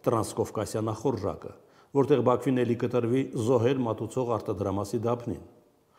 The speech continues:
Ստեփանակերտի կենտրոնում իր զոմբիներին ցուցադրելու բացառիկ իրավունքով։ Եվ հետո,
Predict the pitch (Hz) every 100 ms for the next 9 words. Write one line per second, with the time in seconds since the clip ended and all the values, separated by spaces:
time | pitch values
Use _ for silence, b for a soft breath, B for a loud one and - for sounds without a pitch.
0 | b b b b - 139 117 120 113 117
1 | 117 104 104 98 120 131 170 156 - 147
2 | 110 98 95 98 92 113 143 120 110 87
3 | 90 123 120 104 113 92 95 110 110 113
4 | 110 - - - _ B B B 156 160
5 | 165 160